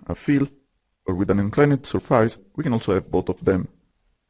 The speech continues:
And from here, in the geometry panel, we can have some useful informations, like for example, the excavation and filling volumes. From the toolbar, we will have access to other function,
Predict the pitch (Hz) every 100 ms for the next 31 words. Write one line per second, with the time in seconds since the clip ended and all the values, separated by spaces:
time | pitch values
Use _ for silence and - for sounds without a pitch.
0 | - 90 78 123 165 160 143 90 87 92
1 | 90 87 - 170 151 147 - - - 117
2 | 113 107 104 104 110 95 85 95 120 135
3 | - 90 - _ 87 - 92 - 147 135
4 | 117 110 110 - 117 98 - 98 101 87
5 | 87 85 90 85 85 76 - _ _ _
6 | _ _ _ _ _ - 95 92 160 147
7 | 139 143 151 147 139 131 127 - 120 -
8 | - - 120 98 98 120 113 - 101